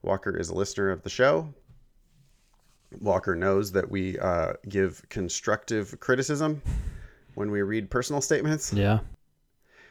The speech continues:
Speaker 1: And, um, the first step of construction is frequently demolition.
Speaker 2: Yep.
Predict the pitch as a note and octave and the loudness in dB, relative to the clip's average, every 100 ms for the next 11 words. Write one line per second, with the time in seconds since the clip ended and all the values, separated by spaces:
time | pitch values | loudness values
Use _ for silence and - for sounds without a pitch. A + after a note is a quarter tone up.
0 | _ - F#2 F#2 F2+ F2+ F2+ F2 F2+ F2 | _ -6 0 2 2 0 0 -2 2 4
1 | F2 F2 E2+ E2 E2+ - - - _ _ | 4 4 0 -6 -10 -20 -20 -20 _ _
2 | _ _ - - A#2+ - B2+ - A2 - | _ _ -6 0 0 4 4 4 -6 -10
3 | - _ _ _ _ - G2+ - A#2+ - | -20 _ _ _ _ -8 -6 0 -2 0
4 | D#3 C3 G2 - A2+ B2+ F2 G#2 G#2 F#2+ | -2 0 -2 -2 -4 -2 -2 -2 -2 -4
5 | G2 E2+ A2 G#2+ A2 - D3+ D3+ B2 C3+ | -10 -2 0 2 2 2 -2 4 6 4